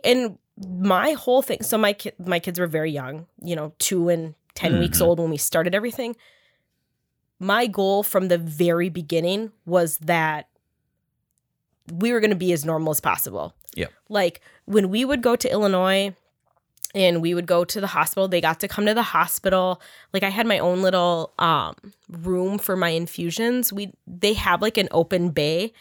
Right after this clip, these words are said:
Speaker 1: but they have private rooms for your infusions. So I'd be like,
Speaker 2: Oh,
Speaker 1: "Oh, the f-, whole family's coming. We need, like, a twelve-person room."
Speaker 2: <laughs>
Speaker 1: So our whole, my whole family would come. My parents would come.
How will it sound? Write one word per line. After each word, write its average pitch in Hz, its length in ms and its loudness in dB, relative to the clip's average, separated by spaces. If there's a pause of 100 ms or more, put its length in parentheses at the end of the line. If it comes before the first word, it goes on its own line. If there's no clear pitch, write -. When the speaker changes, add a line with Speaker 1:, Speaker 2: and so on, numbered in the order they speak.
(340)
Speaker 1:
but 214 100 0
they 262 80 4
have 254 220 -6
private 185 340 2
rooms 175 440 0
for - 120 -4
your 190 200 0
infusions. 208 680 -2
So 185 160 4
I'd 170 220 2
be 160 60 6
like, - 180 4
Speaker 2:
Oh, 320 80 6
Speaker 1:
"Oh, 330 40 4
the 330 80 0
f-, - 60 -4 (120)
whole 339 160 0
family's 320 480 0
coming. 247 420 0
We 240 80 -2
need, 254 160 0
like, 277 140 4
a - 20 0
twelve-person 254 640 0
room." 226 640 4
Speaker 2:
<laughs> - 100 -2 (1900)
Speaker 1:
So 262 500 2 (960)
our 302 160 4
whole, - 280 -8
my 269 120 4
whole 349 160 -2
family 302 300 2
would 156 120 -2
come. 151 160 -4
My 151 80 -2
parents 190 400 0
would 202 100 -4
come. 196 480 0